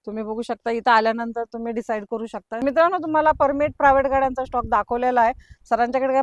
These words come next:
प्रायव्हेट गाड्या जास्त नाही आहेत, तरी पण तुम्हाला जर घ्यायची असेल, कोणती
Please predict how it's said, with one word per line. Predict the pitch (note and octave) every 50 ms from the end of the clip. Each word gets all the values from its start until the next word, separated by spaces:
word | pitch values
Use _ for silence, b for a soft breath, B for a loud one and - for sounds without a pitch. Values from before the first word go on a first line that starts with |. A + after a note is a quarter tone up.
| B3
प्रायव्हेट | - A#3+ A#3 A3+ A#3 A3+
गाड्या | A#3 B3 B3 B3 A3+
जास्त | - A#3 A#3 - - B3+
नाही | B3+ B3+ B3 A#3+
आहेत, | A#3 B3 C4 - -
तरी | B3+ A#3+ B3+
पण | A3+ C4+ C4
तुम्हाला | B3+ - C4+ B3 B3+ B3+ B3+
जर | A3 C4 B3+
घ्यायची | A#3 A3+ A3+ A3 G3 - C4
असेल, | A#3+ A3+ - C4 B3
कोणती | A#3 - C4 B3 B3 B3+ A3+ C#4+ C#4+